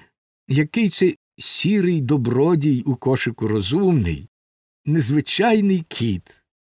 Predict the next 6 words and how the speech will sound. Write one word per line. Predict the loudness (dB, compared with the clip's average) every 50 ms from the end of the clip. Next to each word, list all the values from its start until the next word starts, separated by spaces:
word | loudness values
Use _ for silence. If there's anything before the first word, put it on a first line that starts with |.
| _ _ _ _ _ _ _ _
Послідовники | -8 -6 -6 -4 -4 -4 -2 0 0 0 0 0 -2 -4 -4 -4 -2 -2 -2 -4 -4
натураліста | -4 -6 -4 -4 -4 -2 -2 -2 0 -2 -2 -2 -4 -6 -6 -4 -4 -4 -4 -6 -8
Галя | -8 -6 -4 -4 -2 0 0 0 0 2 0 -2 -4 -6 _ _ _ _ -6
запевняють, | -2 0 0 0 2 2 0 2 0 0 2 2 2 0 0 -2
що | -2 -2 -2 -2
навіть | 0 0 0 0 -2 -4 -8